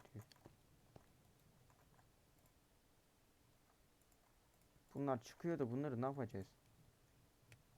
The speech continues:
Bunun içinde ondan da yapayım bir. Şimdi bir tane şey, sonra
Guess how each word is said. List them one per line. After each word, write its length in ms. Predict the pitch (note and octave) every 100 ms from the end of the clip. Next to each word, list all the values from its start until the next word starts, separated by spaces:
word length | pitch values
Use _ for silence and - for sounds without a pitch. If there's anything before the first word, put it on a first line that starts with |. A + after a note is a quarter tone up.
| - -
Bunun 200 | A#2+ A#2
içinde 500 | A#2 A#2+ A#2+ C#3 C#3 - - - - - - - - - - - - - - - - - - - - - - - - - - - -
ondan 360 | C3+ C#3 D3
da 40 | C3+
yapayım 420 | A#2+ A#2 A#2 A2+
bir. 160 | B2+ C#3+ - - - - - - - - - - - - - - - - - - - - - - - - - -
Şimdi 220 | A#2+ A#2 A2+
bir 100 | C3
tane 440 | C#3 B2+ A#2+ A#2 - - - -
şey, 240 | B2 B2+ C#3+ - - - -
sonra 360 | B2 A#2+ B2